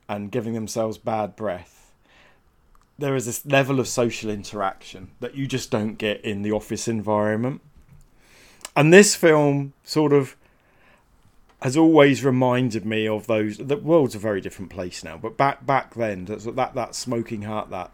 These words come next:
that, that sense that you could be speaking to the C E O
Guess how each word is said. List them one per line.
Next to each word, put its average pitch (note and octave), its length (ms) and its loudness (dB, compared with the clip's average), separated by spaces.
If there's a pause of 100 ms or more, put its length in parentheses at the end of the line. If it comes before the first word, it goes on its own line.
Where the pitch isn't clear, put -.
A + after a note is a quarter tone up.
(120)
that, F#2+ 220 -12 (320)
that F#2 300 -12 (500)
sense - 360 -6
that G#2 100 -10
you A2 120 -8
could - 160 -12
be G#2+ 120 -8
speaking A2 460 -6
to G2 100 -12
the F2+ 100 -14
C B2 380 -2
E A2 60 0
O G#2+ 540 -2